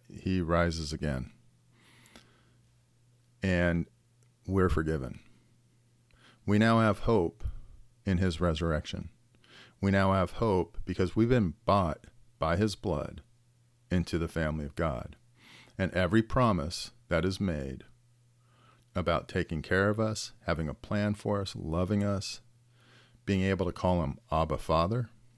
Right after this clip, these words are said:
it's all fulfilled. Our hope has been secured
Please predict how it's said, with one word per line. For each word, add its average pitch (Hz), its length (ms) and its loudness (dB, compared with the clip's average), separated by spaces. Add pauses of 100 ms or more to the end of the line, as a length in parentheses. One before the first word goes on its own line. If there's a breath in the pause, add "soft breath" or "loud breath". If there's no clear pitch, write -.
(920 soft breath)
it's 101 180 -4
all 92 220 2
fulfilled. - 680 -4 (840 soft breath)
Our 90 160 4
hope 113 460 0 (1080)
has 87 140 -2
been 87 340 0
secured - 800 -4